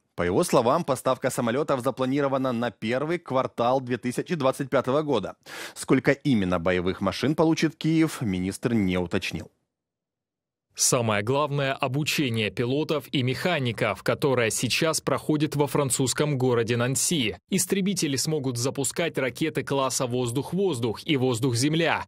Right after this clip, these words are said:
Speaker 2: а также будут оснащены новым оборудованием для ведения воздушного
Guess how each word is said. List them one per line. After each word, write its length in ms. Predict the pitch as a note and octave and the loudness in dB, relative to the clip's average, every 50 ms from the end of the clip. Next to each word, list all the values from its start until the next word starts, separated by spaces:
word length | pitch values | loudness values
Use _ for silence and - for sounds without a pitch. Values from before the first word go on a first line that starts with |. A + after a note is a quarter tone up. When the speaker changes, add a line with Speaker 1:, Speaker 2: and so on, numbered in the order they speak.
| _ | _
Speaker 2:
а 100 | - G#3 | -2 0
также 360 | F#3+ G3 G#3 F3+ C3 B2 D3+ C#3 | 0 2 0 0 0 0 -2 -2
будут 340 | B2 E3+ G3 E3 D3+ C3+ | 0 -2 0 0 -2 -2
оснащены 720 | - - D3 - - D3+ C3+ B2+ - - D3+ D3+ E3 F3 F3 | -2 -2 -2 -2 -2 -2 -2 -2 -2 -2 -2 -2 -2 -2 -2
новым 320 | D3+ D#3 C#3+ B2 A#2 A#2+ - | -2 -2 -2 -2 -4 -2 -4
оборудованием 800 | C3 A#2+ C3 C3+ D3 E3+ F3+ E3+ D#3+ D#3+ D#3 D#3 D#3 D3+ C#3+ C3 | -2 -2 0 0 0 0 -2 -2 -2 -2 -2 -2 -2 -2 -2 -2
для 180 | B2+ C3+ C3 | -2 -2 -2
ведения 500 | B2 B2 A#2 A2 C#3 D3+ D3 D3 C#3 B2 | -2 -2 -2 0 -2 -2 0 -2 -2 -2
воздушного 760 | A2 C3 B2 A2+ A2 A#2 D#3 E3 - - F3+ E3+ D#3+ E3 D#3 | 0 -2 -2 -2 -2 -2 -2 -2 -2 -2 -2 0 0 0 -2